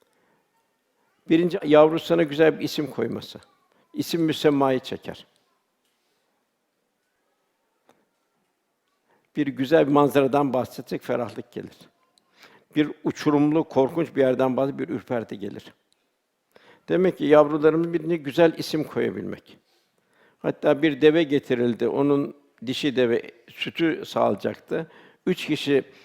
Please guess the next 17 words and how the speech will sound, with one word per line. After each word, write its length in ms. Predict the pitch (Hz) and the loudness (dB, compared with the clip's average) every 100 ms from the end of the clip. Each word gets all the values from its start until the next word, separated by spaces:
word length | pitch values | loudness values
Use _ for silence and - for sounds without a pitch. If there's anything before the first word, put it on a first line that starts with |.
| _ _ _ | _ _ _
sağımın 460 | - 131 135 131 | 0 4 4 2
ayağa 300 | 123 131 131 | 0 2 2
kaldı. 320 | 123 120 127 - | 0 -2 -2 0
Efendim 320 | 139 151 143 | 0 0 0
tek 220 | - 170 | -2 -2
tek 180 | - 139 | -2 -4
isimlerini 480 | 131 - 123 135 139 | -6 -8 -4 -2 -2
sordu. 440 | - 123 127 160 - | -4 -4 -2 -4 0
En 120 | 175 | 2
güzel 340 | 156 135 139 | 2 0 0
hangisinin 960 | 127 165 151 139 131 - - - - 113 | 2 0 0 -2 -4 -8 -20 -10 -6 -4
ismi 300 | - - 165 | -6 -4 -2
ise 360 | 135 165 160 - - | -2 0 0 -2 -12
deveyi 360 | 123 139 135 151 | -2 0 2 0
ona 300 | 143 131 120 | 0 -2 -2
s-, 120 | - _ _ _ _ _ _ _ _ _ _ _ - | -8 _ _ _ _ _ _ _ _ _ _ _ -12
sağlattırdı. 840 | - 113 101 95 - 101 - 165 | -4 -2 -2 -8 -12 -12 -14 -16